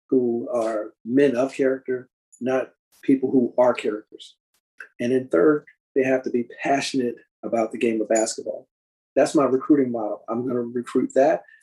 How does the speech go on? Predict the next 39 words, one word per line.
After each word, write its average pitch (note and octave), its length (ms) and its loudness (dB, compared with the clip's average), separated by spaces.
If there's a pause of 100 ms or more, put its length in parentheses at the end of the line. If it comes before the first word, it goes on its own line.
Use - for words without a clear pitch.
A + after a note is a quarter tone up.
I A#2+ 40 -6
want A#2 220 -8
high C3 140 0
character C#3+ 380 2
kids. C3+ 420 -4
I - 60 -18
want A#2 180 -12
committed C3+ 360 -2
students. C#3+ 560 -2 (280)
Okay, A#2+ 260 -4
again, B2 380 0 (140)
they A#2 80 -8
don't B2+ 180 -4
have B2+ 140 -4
to - 60 -20
be C3+ 100 -6
rocket B2+ 320 -2
scientists, B2 500 -4
but - 100 -6
they A#2+ 80 -2
have A#2 140 -4
to - 60 -20
be G#2+ 100 -2
committed C3 440 2
to B2 80 -8
getting A#2+ 220 -2
a A2+ 40 -4
degree. B2 460 2 (160)
And A#2+ 100 -4
then B2+ 80 -2
they B2+ 60 -4
gotta A#2+ 240 0
be G#2+ 100 -6 (440)
passionate C#3 400 0
about A#2 180 0
the A#2 120 -4
game A2 100 -4
of G#2+ 80 -8
basketball. C3 640 0